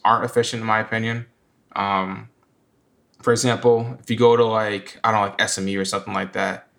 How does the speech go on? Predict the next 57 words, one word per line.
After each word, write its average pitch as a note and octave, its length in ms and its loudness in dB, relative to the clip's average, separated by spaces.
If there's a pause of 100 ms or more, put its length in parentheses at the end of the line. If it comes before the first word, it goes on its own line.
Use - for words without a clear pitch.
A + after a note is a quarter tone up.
you B2 100 -14
take G#2 140 -4
their G#2 100 -2
cybersecurity G2+ 480 -2
program, G2 440 -4 (440)
you'll B2+ 160 4
learn C3 320 4
all B2 140 4
the B2+ 100 2
nine A#2 220 2
domains A2 320 -4
of G2 80 -10
security, G#2+ 720 -4
even A2+ 300 -2
though A2+ 120 0
real-, G#2+ 360 -2
realistically A#2 480 0
speaking, G#2 420 -8
you G#2 100 -12
may G#2+ 140 -6
only G#2 160 -8
use G2+ 200 -12
three A2 220 -4
of G2+ 60 -4
them G#2 100 -8
in G#2 80 -8
your F#2+ 140 -4
entire G2 340 -4
career, F#2 340 -8
right? F#2 280 -12 (280)
For A2 120 -8
me, C3+ 400 2
I C3 80 6
don't C3 100 4
like B2+ 140 -2
pen A#2 160 0
testing. A2 340 -4
I - 40 -4
don't G#2 100 2
like G#2+ 180 0
red G2+ 160 -4
teaming. G2+ 380 -10 (200)
I A2+ 120 0
don't G#2+ 100 -2
wanna G#2 160 -4
learn A2+ 140 0
about G#2+ 260 2
it. - 320 -6
I - 80 0
don't G#2 120 -2
wanna G2+ 160 -4
do G2+ 180 -8
it. G#2 280 -8
It's A2 180 -10
not G#2+ 100 -6
my G2 100 -8
passion, G#2 500 -2